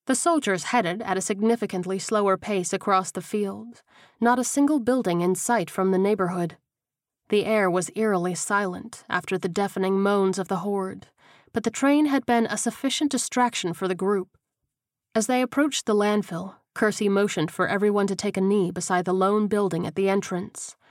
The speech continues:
There was a single metal bar, not even automated,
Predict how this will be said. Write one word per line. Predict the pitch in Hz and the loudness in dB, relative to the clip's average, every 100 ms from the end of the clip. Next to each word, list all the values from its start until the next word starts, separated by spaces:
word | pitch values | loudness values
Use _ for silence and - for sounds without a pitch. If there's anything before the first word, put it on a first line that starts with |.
| _ _ _ - | _ _ _ 0
There | 254 | 2
was | 247 233 | 2 0
a | |
single | 240 - 311 330 339 | -2 0 0 2 4
metal | 269 240 247 | 4 4 0
bar, | 208 220 190 - - - _ - | 2 0 0 -4 -10 -18 _ 0
not | 180 185 | 2 4
even | 185 180 | 2 -2
automated, | 196 226 226 180 170 147 - - | 0 0 2 0 -4 -10 -14 -18